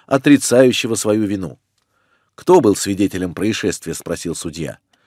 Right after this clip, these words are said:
Ему ответили, что ближе всего к убитому находились хозяева конкурирующей лавки, провожавшие убитого. Он потребовал привести и их. «Кто был причиной смерти этого человека?» спросил он их.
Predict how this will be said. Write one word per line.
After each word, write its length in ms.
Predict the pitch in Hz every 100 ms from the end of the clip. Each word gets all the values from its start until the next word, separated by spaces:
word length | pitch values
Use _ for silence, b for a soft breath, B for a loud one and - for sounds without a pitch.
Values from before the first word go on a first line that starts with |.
| _ _ _ -
Ему 160 | 87 165
ответили, 480 | 143 175 170 156
что 220 | 143 - 117
ближе 320 | 151 160 143
всего 260 | - 151
к 80 | 139
убитому 460 | 127 139 175 156 143
находились 480 | 135 127 147 151 -
хозяева 440 | 127 127 139 147
конкурирующей 760 | 135 120 139 147 139 127 - 135
лавки, 500 | 151 147 - 131 _ _ _
провожавшие 800 | - 80 95 143 - - 73 69 -
убитого. 500 | 95 92 - - - _ _ _ _ -
Он 180 | 85 107
потребовал 580 | 127 - 117 127 131 127
привести 520 | 123 117 101 - 117
и 180 | - 135
их. 400 | 95 73 - _ _ _ _ _ _ _ _ _ _ _ _
«Кто 260 | - 190
был 180 | 185 165
причиной 480 | 127 151 - 156 147
смерти 440 | - 147 143 -
этого 240 | 131 131 127
человека?» 480 | 131 135 95 78
спросил 400 | - 76 80 78
он 120 | 76 69
их. 240 | 60